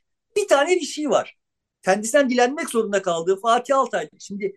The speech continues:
Fatih Altaylı'nın karşısında dilenirken ke-, kendisini aşağılanmış hissediyor kendisi. Aşağılanıyor da zaten. Dolayısıyla Fatih Altaylı'nın da kendisini aşağılanmış hissedilmesi için elinde bir tane koz var. Bir şey,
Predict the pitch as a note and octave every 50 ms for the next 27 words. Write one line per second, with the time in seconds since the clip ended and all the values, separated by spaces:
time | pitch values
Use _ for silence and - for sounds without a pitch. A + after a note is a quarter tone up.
0 | _ _ _ _ _ _ - G#3 G#3+ A3+ - B3+ B3 C4 B3+ B3+ B3 B3 A#3+ A#3+
1 | - A3+ G#3+ A3+ A3+ C4 A#3 F3+ - _ B2 D3+ F3+ G3+ A3+ C4+ D#4 C4+ A#3 -
2 | G#3+ G#3 G3 - - G#3+ G#3 G3+ F#3+ - F3 F#3 F#3+ G3 F#3 - A#3+ A#3 A#3+ A#3
3 | G#3 - _ _ _ _ _ _ - F#3 F#3+ F#3 A3 G#3 G#3 A3+ A#3+ C#4 D4 -
4 | - C#4+ A3+ - - A3 F#3 F3 F#3 - - F3 D3+ D#3 D#3 D3 - - - -
5 | D3+ D#3 - E3+ F3+ G3 G#3+ A#3 C#4+ D4 B3 - D3+ C#3+ B2+ C3 B2 A#2 - _
6 | B3+ D#4+ - _ _ _ _ _ _ _ _ - F#4+ G4+ F4 E4 D#4 B3 - A#3+
7 | G#3+ C4+ D#4 D#4 D4 C#4 D4 C#4+ - D#4+ D4+ D#4 D4+ - C#4+ D4 D4 D#4 E4+ E4+
8 | D4+ C#4+ C#4+ - B3+ A#3+ A#3 A3 - - A#3+ G#3+ G3+ A3+ C4 C4 - C4 C4 C4
9 | B3 B3 A#3 - - C#4 B3 - C4+ A#3 A#3+ A#3 G#3+ G#3 G#3 G3+ G3+ - - G3
10 | - - C#4+ C#4 D4 C#4+ C#4+ C#4+ D4 D#4 E4+ F#4+ F#4+ - - G#3+ G3+ G3 - -
11 | E3 E3 - C#3 - C#4 D#4 - - _ _ _ _ _ - - - - C#4+ F3